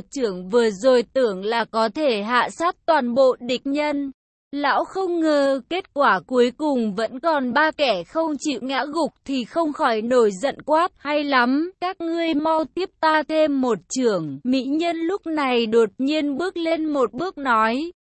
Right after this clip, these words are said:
"Khoan đã, lão có nhìn thấy hai bạch chi nữ nhân chạy qua đây không?" Lão Dâm Thần tròn mắt mi tìm bọn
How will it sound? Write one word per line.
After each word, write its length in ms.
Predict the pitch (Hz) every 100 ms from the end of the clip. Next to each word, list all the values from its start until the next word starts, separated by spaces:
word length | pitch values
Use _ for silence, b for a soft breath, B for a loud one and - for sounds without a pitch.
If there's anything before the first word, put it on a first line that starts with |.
| _ _ _
"Khoan 420 | - 311 311 294
đã, 400 | 247 214 240 320 349
lão 340 | 240 240 269 -
có 180 | 262
nhìn 380 | 254 285 277 233
thấy 240 | 226 233 254
hai 260 | 254 320
bạch 240 | 285 311 254
chi 260 | 277 302
nữ 280 | 294 277 247
nhân 420 | 240 311 330 320
chạy 240 | 277 277 226 -
qua 180 | 330
đây 320 | 320 302 330 330
không?" 480 | 320 320 311 302 277
Lão 300 | 220 254 196
Dâm 380 | 233 320 330 311
Thần 320 | 311 277 233
tròn 280 | 269 262 233
mắt 280 | 254 370 269
mi 260 | 294 320
tìm 400 | 302 277 254 220
bọn 200 | 208 208